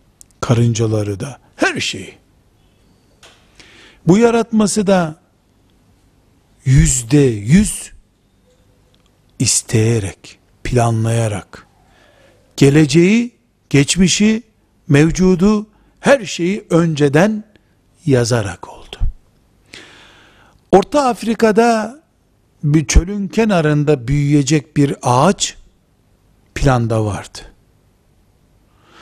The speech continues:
O ağacın hangi sene kuruyacağına dair,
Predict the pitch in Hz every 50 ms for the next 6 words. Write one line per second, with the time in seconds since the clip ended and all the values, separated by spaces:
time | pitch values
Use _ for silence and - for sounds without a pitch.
0 | - - - - _ - 175 208 240 240 226 220 220 196 185 247 240 220 214 208
1 | - _ - 170 220 233 214 190 151 - 190 185 185 165 - - 165 160 165 160
2 | 147 139 156 151 151 151 156 156 147 139 123 117 110 95 165 - -